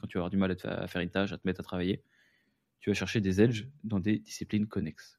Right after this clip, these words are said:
Je vais le répéter beaucoup pendant cet épisode. Ensuite, euh, qu'est-ce que j'ai compris, euh, sur, euh, sur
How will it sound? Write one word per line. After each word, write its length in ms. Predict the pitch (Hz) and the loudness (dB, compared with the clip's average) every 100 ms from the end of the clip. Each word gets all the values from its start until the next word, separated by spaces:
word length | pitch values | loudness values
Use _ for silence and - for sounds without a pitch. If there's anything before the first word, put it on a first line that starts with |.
| _ | _
Je 100 | - | -10
vais 60 | |
le 60 | 82 | -6
répéter 260 | 92 - 90 | -4 -4 -2
beaucoup 220 | 87 - | -2 -2
pendant 200 | 85 85 | -4 -4
cet 160 | - - | -6 -16
épisode. 260 | - - - _ _ _ _ _ _ _ _ _ _ _ - _ _ _ - - - _ | -16 -18 -20 _ _ _ _ _ _ _ _ _ _ _ -20 _ _ _ -20 -18 -20 _
Ensuite, 420 | 143 160 143 - - - - - | 6 8 6 4 -8 -18 -10 2
euh, 80 | 98 | 6
qu'est-ce 220 | 147 151 | 6 6
que 80 | 127 | 4
j'ai 120 | 113 | 6
compris, 420 | 110 - 135 175 - _ _ _ _ - | 4 4 2 2 -4 _ _ _ _ 2
euh, 400 | 98 90 90 85 | 4 6 4 2
sur, 380 | 90 - 110 87 | -2 -2 0 2
euh, 440 | 80 80 78 85 | 0 -2 -2 -4
sur 180 | 85 - | -6 -10